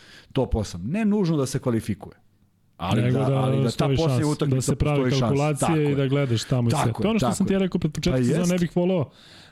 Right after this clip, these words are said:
Speaker 2: da posljednjih nekoliko utakmica Zvezde bude ovakvih da se igra za,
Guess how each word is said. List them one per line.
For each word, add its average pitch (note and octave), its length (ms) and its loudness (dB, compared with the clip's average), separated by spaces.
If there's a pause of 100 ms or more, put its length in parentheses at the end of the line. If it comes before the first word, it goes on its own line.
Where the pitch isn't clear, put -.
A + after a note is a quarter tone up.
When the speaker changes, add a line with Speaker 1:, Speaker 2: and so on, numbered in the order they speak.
Speaker 2:
da C#3 100 0
posljednjih D#3 340 0
nekoliko D#3+ 420 0
utakmica D#3 480 0
Zvezde D3 380 0
bude D3 220 0
ovakvih C#3+ 440 0
da C3 260 0
se D3+ 220 0
igra D3 240 0
za, D3 320 0